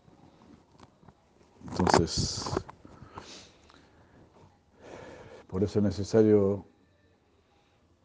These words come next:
el Srimad Bhagavatam, ¿no? <clears throat> El Srimad Bhagavatam para dejar así bien, bien establecido, bien establecido, que Krishna, eh, es Dios.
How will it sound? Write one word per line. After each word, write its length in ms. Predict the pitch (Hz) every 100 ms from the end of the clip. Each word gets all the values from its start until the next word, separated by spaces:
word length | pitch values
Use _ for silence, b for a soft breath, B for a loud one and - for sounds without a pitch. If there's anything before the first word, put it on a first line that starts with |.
| _ -
el 100 | 85
Srimad 300 | - 107 95
Bhagavatam, 840 | 78 104 110 92 - 82 98 - -
¿no? 60 | -
<clears throat> 400 | 147 117 92 90 -
El 100 | - -
Srimad 220 | 104 101
Bhagavatam 320 | 107 98 104
para 220 | 104 98
dejar 320 | 95 92 110 101
así 320 | 92 - 98
bien, 220 | 104 101
bien 160 | 104 107
establecido, 840 | - 98 95 95 - 151 123 104 - - - -
bien 140 | 98
establecido, 800 | 98 - 95 90 - 127 110 92 95 - B B B B B B B - - - - - _ _ - - - - -
que 120 | 110
Krishna, 680 | 123 156 - 123 117 104 - B B B B - b b b b b b b b b _ -
eh, 60 | 76 87 - b b b _ _ -
es 200 | 120 127
Dios. 600 | 123 160 143 - - -